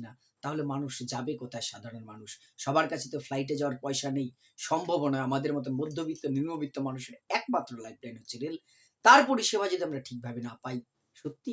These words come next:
এটা খুব কিন্তু আমাদের সমস্যায় ফেলে। অনেকবার সমস্যায় আমি পড়েছি, আপনারাও পড়েছি। আপনাদের কি মনে হয় কিভাবে এই সমস্যার সমাধান করা যেতে পারে? সে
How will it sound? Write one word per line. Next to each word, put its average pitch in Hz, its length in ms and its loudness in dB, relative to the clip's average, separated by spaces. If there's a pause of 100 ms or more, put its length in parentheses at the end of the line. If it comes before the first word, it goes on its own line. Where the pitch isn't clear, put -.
এটা - 140 -8
খুব - 200 -14 (120)
কিন্তু 113 240 -16 (400)
আমাদের 127 420 -4 (100)
সমস্যায় 156 380 -4 (120)
ফেলে। 151 220 0
অনেকবার 220 420 -2 (100)
সমস্যায় 165 320 -4
আমি 170 200 -6
পড়েছি, - 260 -4 (260)
আপনারাও 147 420 -6
পড়েছি। - 320 -14 (280)
আপনাদের - 520 0
কি - 80 -8
মনে 120 180 -4
হয় 117 160 -14
কিভাবে 208 320 4
এই 127 160 -2
সমস্যার 120 360 -10
সমাধান 101 320 -20
করা - 200 -18
যেতে - 320 -20
পারে? - 140 -10 (400)
সে - 80 0